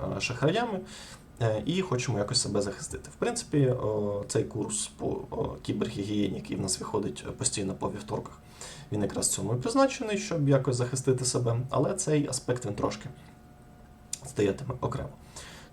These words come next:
Тож, е, як взагалі, давайте подумаємо, наші дані можуть, е, потрапити в цей самий, е, Даркнет. Е, перш за все, це, е, фішинг.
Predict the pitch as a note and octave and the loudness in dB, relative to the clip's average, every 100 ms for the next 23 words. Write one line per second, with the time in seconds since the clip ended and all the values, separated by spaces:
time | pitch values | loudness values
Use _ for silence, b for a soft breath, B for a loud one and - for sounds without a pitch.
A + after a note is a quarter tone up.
0 | - A2 G#2 - A2 A2+ G#2+ G#2 B2 A#3 | 4 4 4 4 8 10 10 8 8 8
1 | G3+ - A#2 C#3 F3+ G#2+ G2 A2+ B2 G#2 | 8 6 6 6 6 6 6 8 8 4
2 | - A2 C#3+ B2 G2+ G2 G#2 G2+ G2+ C#3+ | 0 8 10 10 6 2 2 2 2 4
3 | E3+ A2+ A2+ B2 A2+ - - G#2+ G2+ G2 | 6 4 4 4 4 0 -4 0 0 0
4 | - A2+ B2 A#2+ - G#2 - - G2 A2+ | 0 4 6 4 0 -2 -2 0 2 2
5 | - G2 G#2+ G#2+ G#2 G2+ - - F#2+ G2 | 0 0 0 0 0 0 -2 -4 -2 -2
6 | F#2+ - C#3 - - B2 - - B B | -2 -4 -4 -6 -6 -10 -10 -20 B B
7 | B B B B - G#2 G2 - A3 A3 | B B B B -4 -2 0 6 6 8
8 | G#3 G3+ - F3 E3+ - - - B2+ C3+ | 6 6 6 6 4 2 4 8 10 10
9 | B2+ B2+ - A2 G#2 G#2 - G2 A2 - | 8 2 -4 -2 0 0 0 0 0 -6